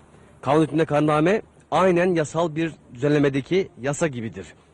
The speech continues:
Yani K H K'lar sanki eksik yasaymış gibi düşünülüyor bazen. Asla böyle değil. Yasa çalışmalarının olağanüstü hal dönemi ve olağan hal dönemi farklıdır. Olağan halde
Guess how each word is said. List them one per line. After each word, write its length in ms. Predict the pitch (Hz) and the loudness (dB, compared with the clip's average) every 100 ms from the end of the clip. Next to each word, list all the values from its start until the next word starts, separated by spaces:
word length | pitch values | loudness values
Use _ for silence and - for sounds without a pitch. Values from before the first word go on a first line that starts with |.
| - | -6
Yani 160 | 117 123 | -4 -4
K 180 | 123 | -2
H 120 | 127 135 | -2 -2
K'lar 300 | 139 156 147 | 0 -2 -2
sanki 300 | - 147 139 | -4 -4 -2
eksik 360 | 143 139 185 147 | -4 -4 -4 -4
yasaymış 560 | 139 156 160 160 160 | -4 -2 -2 -2 -4
gibi 200 | - 131 | -6 -8
düşünülüyor 400 | 120 - 127 135 | -8 -6 -2 0
bazen. 240 | 117 120 175 | 0 0 -2
Asla 340 | - 147 - 113 | -4 -4 -4 -4
böyle 140 | 110 | -4
değil. 200 | 117 196 - - - - | -4 -6 -10 -20 -20 -6
Yasa 300 | 120 139 185 | -4 -2 -2
çalışmalarının 640 | 143 131 131 127 127 196 - | -2 -4 -4 -2 -2 -4 -6
olağanüstü 500 | 123 127 147 - 139 | -2 0 0 -4 -4
hal 260 | 123 185 | -2 0
dönemi 340 | 180 175 185 208 - _ _ - | 0 0 0 -2 -8 _ _ -8
ve 80 | - | -4
olağan 320 | 143 151 165 | 0 0 0
hal 220 | 135 127 | -2 -2
dönemi 200 | 127 196 | -2 -2
farklıdır. 420 | - 143 135 101 - - - - | 0 -2 -4 -8 -12 -20 -20 -6
Olağan 340 | 139 143 185 208 | -2 2 4 2
halde 500 | 156 147 107 104 | 2 -2 -2 -6